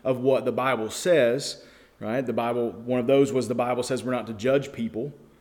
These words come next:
And while the Bible does say that, if you look at it in its proper context, it says that as followers of Christ, we're not supposed to judge people hypocritically. Right? We're supposed to acknowledge that we have sin in our life. We sometimes struggle with the same sin that we are seeing in other people.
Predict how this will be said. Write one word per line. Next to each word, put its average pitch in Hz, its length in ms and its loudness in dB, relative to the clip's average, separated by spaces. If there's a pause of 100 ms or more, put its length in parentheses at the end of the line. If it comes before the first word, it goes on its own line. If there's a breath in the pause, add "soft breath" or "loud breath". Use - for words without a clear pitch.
(200 soft breath)
And 123 160 -2
while 127 240 2
the 117 100 0
Bible 113 360 0
does 123 300 0
say 147 260 4
that, 120 220 4
if 117 120 -2
you 120 100 -2
look 135 220 0
at 131 180 2
it 123 80 0
in 120 140 0
its 104 100 -10
proper 123 320 -2
context, 143 800 -2
it 117 120 -6
says 123 280 -2
that 120 240 -2 (200 loud breath)
as 123 240 -2
followers 131 520 0
of - 180 -8
Christ, 147 460 0
we're 135 80 -6
not 127 160 -6
supposed 127 320 -6
to 123 80 -8
judge 123 420 -2
people 113 360 -6 (200 loud breath)
hypocritically. 113 800 -2 (760)
Right? 104 200 -6
We're 110 80 -4
supposed 131 400 -4
to 120 140 0
acknowledge 120 720 0
that 117 160 -2
we 156 160 0
have 147 180 4
sin 143 200 0
in 135 80 0
our 123 160 2
life. 120 360 -4
We 139 240 -2 (180 loud breath)
sometimes 156 460 -2
struggle 139 320 4
with 135 100 0
the 131 100 -2
same 151 360 0
sin 139 300 0
that 123 120 -4
we 135 120 0
are 120 80 0
seeing 139 320 0
in 131 60 -2
other 127 160 0
people. 131 460 -2